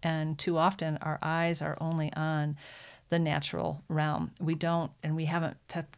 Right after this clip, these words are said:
typically been taught, "How do I see with the eyes of my understanding?" Like Paul talks about in Ephesians, that God would open up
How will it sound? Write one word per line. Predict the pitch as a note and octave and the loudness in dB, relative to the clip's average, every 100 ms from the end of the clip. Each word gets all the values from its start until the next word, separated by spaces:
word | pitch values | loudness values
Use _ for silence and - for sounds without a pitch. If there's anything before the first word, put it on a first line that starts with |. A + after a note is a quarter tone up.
| - - | -14 -4
typically | F#3+ E3+ E3 | -4 -2 -2
been | D3+ D3 | 0 0
taught, | D3 - G3+ F#3 C#3+ - - - - - | -2 0 4 4 2 -4 -20 -14 -14 -8
"How | - F#3+ | 0 2
do | B3 | 4
I | A3+ F3 | 2 2
see | - - G3 G3+ - - - _ - | 0 0 0 0 -4 -8 -14 _ 0
with | F3+ E3+ | 2 4
the | E3 | 4
eyes | D#3+ D#3+ | 4 2
of | |
my | D#3 D3+ | 2 2
understanding?" | D3+ C#3+ D#3+ D#3+ | 2 0 -2 -2
Like | D#3 - | -2 -4
Paul | - E3 | -2 -2
talks | - D3 - | -2 -4 -2
about | D3+ D3+ | -2 0
in | D#3 | 2
Ephesians, | D3 D3 D#3+ F3 D3+ - C#3 - - - | 0 0 0 0 -2 -4 -8 -10 -16 -8
that | - E3+ - | -2 -2 0
God | - E3+ F3 | 0 2 2
would | E3 - | 0 0
open | - F3+ F3+ D#3 | 0 0 0 0
up | E3 D#3 | 0 -2